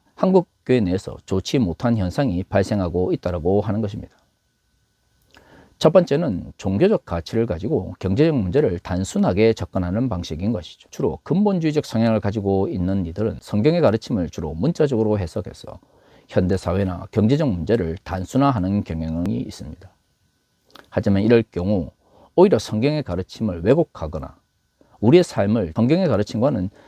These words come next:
정반대로 이끄는 경우가 종종 발생하게 되는 것이죠.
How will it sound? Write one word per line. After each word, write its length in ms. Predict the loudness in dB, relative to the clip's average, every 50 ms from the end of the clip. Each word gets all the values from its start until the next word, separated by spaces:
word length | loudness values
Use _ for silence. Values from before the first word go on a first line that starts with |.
| _ _
정반대로 760 | -2 0 0 0 0 -2 -4 -2 0 2 4 4 4 4 2
이끄는 440 | 0 -2 -4 -2 -2 0 0 0 0
경우가 500 | -2 -4 -4 -4 -2 -2 -2 -2 -2 -4 -4
종종 480 | -6 -8 -6 -4 -2 -2 0 0 -2 -2
발생하게 640 | -2 -4 -4 -4 -4 -4 -4 -2 -2 0 0 0
되는 200 | -2 -4 -8 -8
것이죠. 380 | -8 -10 -14 -16 -20 -20 _